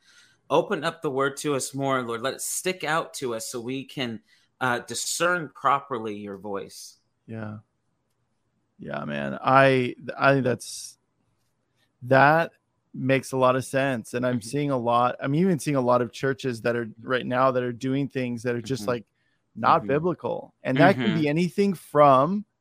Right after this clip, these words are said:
Speaker 1: Mm-hmm.
Speaker 2: um, having drag shows, or that could
Speaker 1: <laughs>
Speaker 2: be,
Speaker 1: Yeah.
Speaker 2: or, or it can
Speaker 1: Mm-hmm.
Speaker 2: be squashing the spirit. It can be
Speaker 1: Yes.
Speaker 2: saying the
Speaker 1: Yes.
Speaker 2: gifts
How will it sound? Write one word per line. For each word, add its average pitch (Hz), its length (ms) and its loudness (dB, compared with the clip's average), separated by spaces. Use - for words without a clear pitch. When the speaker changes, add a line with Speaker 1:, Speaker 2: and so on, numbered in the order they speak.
Speaker 1:
Mm-hmm. 95 380 -10
Speaker 2:
um, 139 540 6
having 147 360 2
drag 135 380 4
shows, 233 560 0
or 160 180 8
that 165 260 6
could 170 160 2
Speaker 1:
<laughs> 156 80 -2
Speaker 2:
be, 170 360 0
Speaker 1:
Yeah. 180 160 4
Speaker 2:
or, 240 320 10
or 208 540 6
it 135 120 2
can 123 160 0
Speaker 1:
Mm-hmm. 131 60 0
Speaker 2:
be 180 320 -4
squashing 160 800 -4
the 185 80 -6
spirit. 220 480 -8
It 175 120 -2
can 208 280 2
be 180 60 -4
Speaker 1:
Yes. 160 120 -6
Speaker 2:
saying 185 420 0
the 139 140 -4
Speaker 1:
Yes. 98 100 -8
Speaker 2:
gifts 165 280 0